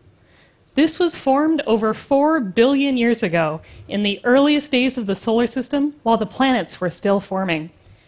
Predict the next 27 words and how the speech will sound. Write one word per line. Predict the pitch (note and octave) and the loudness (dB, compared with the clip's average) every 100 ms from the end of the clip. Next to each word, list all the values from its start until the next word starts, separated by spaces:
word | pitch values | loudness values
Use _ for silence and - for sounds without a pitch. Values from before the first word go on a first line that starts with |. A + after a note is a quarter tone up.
| _ _ - | _ _ -2
This | C4+ C#4+ - | 0 0 -4
rusty | G#3+ A3 A3+ A3+ | 0 0 0 0
lump | G3+ G#3+ | 2 0
of | G#3 F3 | -4 -4
nickel | G#3 G#3 | -2 0
and | G3 | -2
iron | F3 F#3+ G3 G#3 - | 0 0 -2 -6 -4
may | D4 F4+ | 0 2
not | F#4+ | 2
appear | D4+ - C4+ | 0 0 -2
special, | C4 - D3 - E3 - _ _ | -2 -4 -4 -6 -10 -14 _ _
but | - | 0
when | A3+ B3 | 2 2
it | A3+ | 2
is | A3 | -2
cut | - B3 | 0 0
open, | A3+ G3 D#3+ F#3+ - - - _ _ _ _ _ _ _ _ _ _ _ _ _ _ _ _ _ _ _ _ _ _ _ _ - | 2 0 -4 -6 -14 -20 -20 _ _ _ _ _ _ _ _ _ _ _ _ _ _ _ _ _ _ _ _ _ _ _ _ -4
you | B3 | -2
can | C4 C4 | 0 0
see | - E4 D4 E3 - | 0 0 0 -2 -2
that | G#3+ | 0
it | G#3 | 2
is | G#3+ - | -2 0
different | F4 - E3 - | -2 -2 -6 -4
from | G#3+ | -2
earthly | A3+ C#4 E3+ | 0 0 0
metals. | D3+ D3 - - - | -2 -4 -6 -10 -14